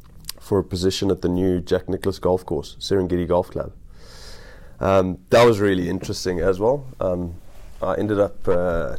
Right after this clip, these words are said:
taking on the head professional position there with, uh, Ryan Reed and Dietrich Ace, and another great mentor of mine, Bernard Mostert.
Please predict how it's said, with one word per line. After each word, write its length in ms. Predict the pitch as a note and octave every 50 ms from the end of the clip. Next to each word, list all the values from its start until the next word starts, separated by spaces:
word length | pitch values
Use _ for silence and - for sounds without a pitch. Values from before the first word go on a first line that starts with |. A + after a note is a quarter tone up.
| -
taking 300 | - A2 G#2+ F#2+ - G#2
on 80 | G2 F#2
the 80 | F2+ E2+
head 180 | G2+ G2+ -
professional 480 | - F#2+ - G2 F#2+ F2+ - G#2+ G#2 F#2+
position 400 | - - F#2 F#2+ F#2 - F#2 F2+
there 300 | F2+ G2+ C3 D3 - - -
with, 340 | - - F2 E2 - - -
uh, 380 | - F2 F2+ F2 F2+ F2 E2+ E2+
Ryan 280 | E2+ F2 F#2 F#2 F2
Reed 340 | F2 E2+ F#2 F#2 F#2+ F#2+ F2 E2+
and 360 | E2 D#2+ D#2 D#2 - - -
Dietrich 340 | - E2 - - D#2 - -
Ace, 380 | - G#2 B2+ C3 - - - - - - - - - - - - - - - - - - -
and 460 | - D2 D#2+ D#2+ D#2 D#2 D#2 D#2 - - -
another 220 | - F#2 F#2+ F#2
great 280 | F2 - F#2 F2+ F2+ -
mentor 360 | F2 F2+ F#2 F2+ - F#2+ F#2
of 60 | F2+
mine, 180 | F2 F2 F2 F2
Bernard 300 | D#2 - E2+ F2 E2+ D#2
Mostert. 480 | - E2+ F2 F#2 - - - C#3+ E3+